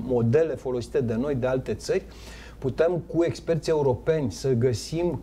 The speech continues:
căile de armonizare deplină europeană a acestor, uh, propuneri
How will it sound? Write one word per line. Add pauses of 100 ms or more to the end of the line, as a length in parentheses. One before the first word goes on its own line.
căile
de
armonizare
deplină
europeană (100)
a (140)
acestor,
uh,
propuneri